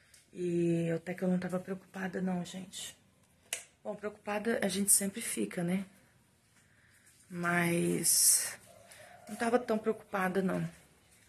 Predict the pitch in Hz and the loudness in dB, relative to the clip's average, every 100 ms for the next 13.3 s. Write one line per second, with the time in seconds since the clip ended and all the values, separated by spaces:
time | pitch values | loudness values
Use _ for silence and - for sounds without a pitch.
0 | - - - - - 160 - 185 175 - | -20 -20 -20 -20 -12 -10 -2 0 0 0
1 | 202 190 190 190 196 190 180 165 165 - | 2 4 4 4 6 6 4 2 -4 -10
2 | - - - - - - - - - - | -18 -18 -20 -20 -20 -20 -20 -20 -18 -16
3 | - - - - 185 180 180 - 185 180 | -16 -18 -20 -8 2 6 10 10 10 4
4 | - 185 185 - - 180 175 170 156 - | 2 2 2 0 2 2 2 2 0 -4
5 | - - - - - - - - - - | -16 -20 -20 -20 -20 -20 -20 -20 -20 -20
6 | - - - - 165 170 170 - 175 170 | -20 -20 -10 0 0 0 -2 4 6 8
7 | 190 214 233 - - 185 180 175 165 165 | 8 6 4 -6 -6 0 2 4 2 0
8 | 180 - 196 185 175 170 160 - 165 160 | 2 4 4 0 0 0 -2 -4 -4 -6
9 | - - - - 175 165 160 185 175 160 | -8 -8 -8 -6 -8 -6 0 2 2 -2
10 | - - - - - - - - - - | -10 -20 -20 -20 -20 -20 -20 -20 -20 -20
11 | _ - 185 175 170 165 165 - 180 - | _ -12 -4 0 2 4 4 2 -6 -6
12 | 175 - 185 175 170 175 185 196 185 - | -8 -8 -6 -6 -4 -2 0 2 0 -2
13 | - - | -6 -6